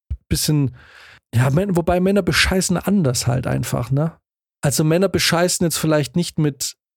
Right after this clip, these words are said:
sie machen sich irgendwie schönere Haut oder so, aber die bescheißen dann einfach mit dem ganzen Eindruck, der irgendwie dann vielleicht gefaked wird, ne? Oder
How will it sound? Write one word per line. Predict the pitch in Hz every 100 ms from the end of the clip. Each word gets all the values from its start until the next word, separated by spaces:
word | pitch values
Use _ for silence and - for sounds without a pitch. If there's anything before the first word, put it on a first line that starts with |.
| -
sie | - 143
machen | 147 147
sich | 135 147 165
irgendwie | 143 143 131
schönere | - 143 135 123
Haut | 123 156 180
oder | 175
so, | 160 170 160
aber | 143
die | 147
bescheißen | 151 127 - 147 147 156 143
dann | 143
einfach | 139 135 - 135
mit | 127 131
dem | 131
ganzen | 127 127 127 139
Eindruck, | 147 147 - 120 -
der | 131
irgendwie | 143 127
dann | 123 117
vielleicht | - 123 120 117 - - -
gefaked | 123 - 127 120 -
wird, | 120 127
ne? | 127 127 - - - - - - - -
Oder | 139 139 -